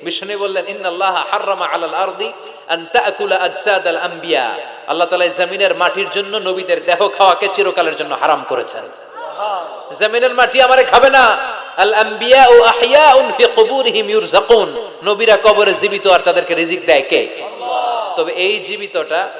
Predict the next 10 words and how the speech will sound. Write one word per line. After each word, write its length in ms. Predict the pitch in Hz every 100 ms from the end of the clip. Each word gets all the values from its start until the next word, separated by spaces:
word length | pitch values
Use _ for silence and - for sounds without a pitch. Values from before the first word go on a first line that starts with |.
| 180 202
আমরা 280 | 180 214 220
এখন 160 | 190 208 196
যেমনি 260 | 196 190 185
জীবিত, 240 | 185 196 214 196 196
এই 80 | 202
জীবিত 300 | 208 202 208 226
নয়, 260 | 285 247 165 - - 170
এটা 160 | 165 165
আলামুল 500 | 196 226 220 214 190 165
বারজাখে 580 | 196 226 - 226 220